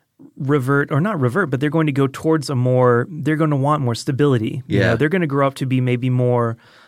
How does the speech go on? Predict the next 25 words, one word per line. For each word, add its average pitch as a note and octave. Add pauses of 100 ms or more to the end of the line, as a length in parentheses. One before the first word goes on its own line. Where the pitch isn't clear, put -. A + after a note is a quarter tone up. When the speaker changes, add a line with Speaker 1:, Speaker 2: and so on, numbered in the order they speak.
(140)
Speaker 1:
like A#2+
traditional C#3
sort C3
of A2+ (180)
parents, -
let's G2
Speaker 2:
Mm-hmm. F#2
Speaker 1:
say. A2+ (420)
A -
little D3
more C#3
strict, D3
a C3
little A#2+
bit B2
more B2 (340)
like, A#2
um, A2
watchful B2
of A2+
their A2
kids, D3+
let's A#2
say, G#2+
Speaker 2:
Mm-hmm. F2